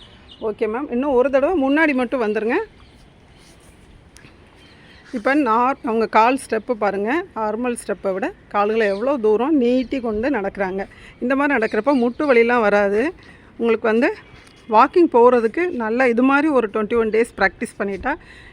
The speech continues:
இப்ப பழையபடி நின்னு பிரீத் வாட்ச் பண்ணிக்கங்க. பிரீத் வாட்சோட பலன்கள் வந்து ஏற்கனவே நம்ம நிறைய வீடியோல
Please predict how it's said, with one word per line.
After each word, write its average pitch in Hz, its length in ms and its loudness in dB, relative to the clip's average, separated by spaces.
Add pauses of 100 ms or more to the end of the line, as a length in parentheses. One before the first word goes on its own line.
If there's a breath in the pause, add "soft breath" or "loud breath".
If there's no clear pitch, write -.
இப்ப 262 180 0
பழையபடி 240 440 0
நின்னு 247 300 2
பிரீத் 240 220 2
வாட்ச் 214 300 -2
பண்ணிக்கங்க. 202 480 -4 (2500)
பிரீத் 262 260 -2
வாட்சோட 220 520 0
பலன்கள் 214 380 0
வந்து 220 220 -2
ஏற்கனவே 226 320 0
நம்ம 214 180 0
நிறைய 202 320 0
வீடியோல 202 360 0